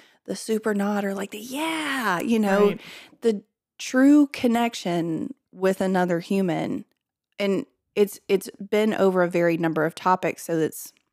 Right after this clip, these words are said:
Speaker 1: has nothing to do with what we're <laughs> actually talking about. It's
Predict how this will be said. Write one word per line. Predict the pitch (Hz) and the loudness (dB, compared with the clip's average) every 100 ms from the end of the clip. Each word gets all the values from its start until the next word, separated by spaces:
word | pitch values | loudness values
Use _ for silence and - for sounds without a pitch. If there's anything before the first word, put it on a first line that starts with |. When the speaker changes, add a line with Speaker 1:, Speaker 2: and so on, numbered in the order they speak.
| _ - | _ -4
Speaker 1:
has | 208 202 | -4 0
nothing | 185 190 | -2 0
to | 170 | -2
do | 170 175 | 0 0
with | 165 | 0
what | 175 95 | -2 -4
we're | |
<laughs> | - | -4
actually | 202 196 - 175 | -6 -8 -8 -8
talking | - 185 180 165 | -6 -6 -6 -12
about. | 156 151 - - - - - - - - - | -12 -14 -16 -18 -20 -20 -20 -20 -20 -20 -6
It's | 214 175 - - | -2 -2 -4 -16